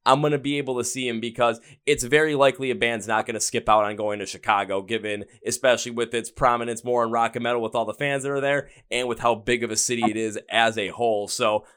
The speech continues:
I, for me, I'm like, I'm pretty good. But when it comes to a lot of other people, you have, it's, again, it's all about economics, supply and demand.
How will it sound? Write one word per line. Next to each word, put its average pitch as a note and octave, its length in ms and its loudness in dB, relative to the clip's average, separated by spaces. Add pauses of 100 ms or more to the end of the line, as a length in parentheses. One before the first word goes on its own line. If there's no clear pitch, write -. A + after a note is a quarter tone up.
(140)
I, C#3 240 2
for E3+ 100 2
me, F#3 120 2
I'm E3+ 100 6
like, B2 220 2
I'm G#3 180 4
pretty D3+ 260 -2
good. A2+ 340 4 (280)
But D#3 80 6
when D#3+ 140 4
it D#3 100 0
comes F3 220 4
to E3 80 -2
a - 20 -2
lot D3 180 8
of B2+ 80 4
other D3 220 2
people, B2+ 300 -4
you A#2+ 100 -2
have, C#3+ 300 2
it's, C3+ 200 -4
again, D3+ 340 0 (280)
it's D#3 180 0
all D3+ 200 4
about - 240 4
economics, C3 580 -2
supply C3 480 0
and C3+ 160 -2
demand. A#2+ 360 -2